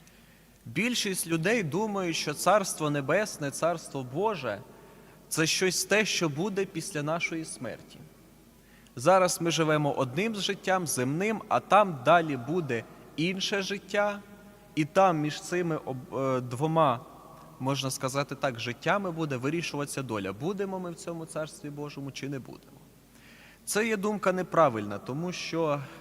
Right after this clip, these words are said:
Царство Боже для нас починається вже тут. Ми живемо не два різних життя,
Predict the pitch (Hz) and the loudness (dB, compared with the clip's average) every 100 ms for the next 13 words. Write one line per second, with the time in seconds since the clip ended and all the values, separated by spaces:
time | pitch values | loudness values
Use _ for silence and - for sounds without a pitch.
0 | - - 185 196 - 147 139 143 202 180 | -4 4 6 4 0 -6 -4 -2 -2 -2
1 | - 85 139 - - - - - - 131 | -6 -8 -10 -18 -20 -20 -20 -18 -4 -4
2 | 160 180 - 160 156 151 156 170 165 - | -2 -4 -6 -10 -8 -6 -4 -4 -6 -8
3 | 151 143 151 - 98 - - - - - | -8 -8 -8 -8 -10 -12 -20 -20 -20 -20
4 | - - - - 139 175 180 185 214 208 | -20 -20 -20 -2 0 2 2 4 2 2
5 | 196 185 139 170 196 190 190 165 175 156 | 0 0 2 6 6 4 -2 -2 -2 -2
6 | 160 - 131 104 | -4 -2 -2 0